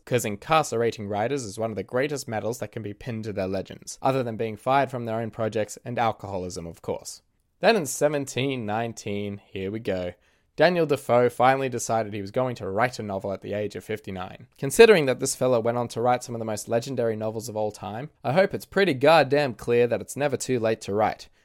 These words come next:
And if you think you'd enjoy it, do it. And if you think you'd like to make it your living, do it more. He published Robinson Crusoe in seventeen nineteen,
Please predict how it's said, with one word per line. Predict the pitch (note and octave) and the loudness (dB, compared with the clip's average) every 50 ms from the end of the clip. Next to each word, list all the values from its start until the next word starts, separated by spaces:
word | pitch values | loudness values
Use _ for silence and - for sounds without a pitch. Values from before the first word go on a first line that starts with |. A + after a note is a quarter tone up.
| _ _ | _ _
And | - A#2 | -10 -10
if | A2 - | -10 -8
you | - D#3+ | -8 -6
think | - - E3+ E3+ - - | -6 -6 -8 -6 -6 -6
you'd | A#2 A2 | -6 -4
enjoy | A2 G#2+ G2+ A2 G#2+ A#2 C#3 | -4 -4 -2 0 2 2 2
it, | D#3 - _ - B2+ | 0 -2 _ -16 -4
do | - D3+ C#3 A2+ | 2 4 4 4
it. | - - _ _ _ _ _ _ _ _ | 2 -2 _ _ _ _ _ _ _ _
And | - A2 | -10 -10
if | G#2+ - | -10 -10
you | A2 | -10
think | - A#2 A2+ - - | -8 -8 -8 -8 -8
you'd | G#2 F#2+ | -6 -4
like | G#2+ G#2+ A2 - | -2 -4 -4 -4
to | A2 | -8
make | A2+ A#2 - | -8 -6 -6
it | A#2 G2+ - | -8 -8 -4
your | A2 A2+ A2 | -4 0 0
living, | B2 C3+ E3 F3+ F#3 G3 - _ _ _ _ _ _ | 0 0 0 -2 -4 -6 -10 _ _ _ _ _ _
do | - A#2+ A2+ | -2 0 0
it | A#2+ - | 0 0
more. | E3+ E3+ D3 - - _ _ _ | 0 0 0 -2 -4 _ _ _
He | _ - - | _ -8 2
published | - A3 A3 F#3+ E3+ - - | 4 6 6 6 4 2 2
Robinson | C#3+ D3 C#3+ C#3 B2+ - B2+ A#2 | 2 2 2 0 -4 -6 -8 -8
Crusoe | - - A#2 G#2+ G2 A2 A#2 A#2+ | -6 -6 -6 -4 -2 0 0 0
in | A2 G2 | -2 -6
seventeen | F#2+ - A2 A2+ A2 G2 - G#2+ G2+ | -8 -8 -6 -6 -6 -6 -6 -6 -4
nineteen, | G2+ G2 F#2 F#2 - - F#2+ E2 C2 - - | -4 -4 -4 -4 -6 -8 -8 -8 -10 -12 -18